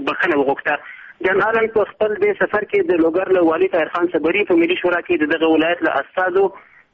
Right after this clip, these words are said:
د ولایتي شورا له غړو او د برکي برک ولسوالۍ له ځایي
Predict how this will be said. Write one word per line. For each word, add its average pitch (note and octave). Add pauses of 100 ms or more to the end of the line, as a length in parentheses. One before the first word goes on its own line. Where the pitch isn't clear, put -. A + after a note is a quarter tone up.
د -
ولایتي F3
شورا G3+
له G3
غړو G3 (140)
او F#3
د F3
برکي E3
برک F#3+
ولسوالۍ F3+
له F3 (100)
ځایي F#3+